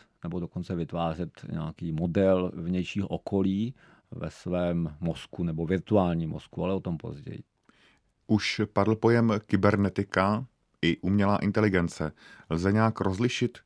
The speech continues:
Speaker 2: pojem robotika, kybernetika, umělá inteligence?
Speaker 1: Věda kybernetika je vývojově starší, přišel s ní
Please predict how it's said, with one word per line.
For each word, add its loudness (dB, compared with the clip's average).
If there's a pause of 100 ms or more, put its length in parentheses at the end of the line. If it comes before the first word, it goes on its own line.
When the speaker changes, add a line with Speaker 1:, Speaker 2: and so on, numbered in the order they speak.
(260)
Speaker 2:
pojem 2
robotika, 0 (100)
kybernetika, -2
umělá 0
inteligence? -4 (460)
Speaker 1:
Věda 0
kybernetika 0
je 0
vývojově -2
starší, -4
přišel -8
s -14
ní -2